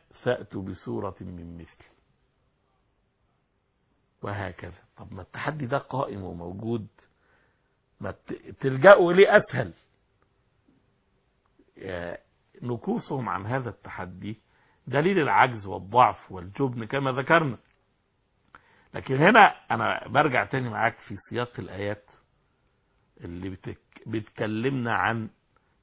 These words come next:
إن شياطين الإنس والجن يعادون الأنبياء، وطريقتهم أن يوحي بعضهم إلى بعض زخرف القول غرورا، وإن مشكلتهم أنهم لا يؤمنون بالآخرة،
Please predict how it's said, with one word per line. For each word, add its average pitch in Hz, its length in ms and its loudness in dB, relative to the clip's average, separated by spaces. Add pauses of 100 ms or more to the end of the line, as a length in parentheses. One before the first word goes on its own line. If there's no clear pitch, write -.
إن 92 240 -10
شياطين 101 480 -8
الإنس 98 400 -12
والجن 95 480 -12 (1000)
يعادون 104 720 -2
الأنبياء، 104 640 -6 (1000)
وطريقتهم 107 800 -6
أن 95 180 -10
يوحي 110 280 -6
بعضهم 92 560 -4
إلى 95 240 -4
بعض 92 320 0 (840)
زخرف 113 520 -6
القول 95 600 -6
غرورا، 107 680 -6 (640)
وإن 110 220 -6
مشكلتهم 107 640 -10
أنهم 104 380 -6
لا 113 100 -2
يؤمنون 104 540 -6
بالآخرة، 101 680 -10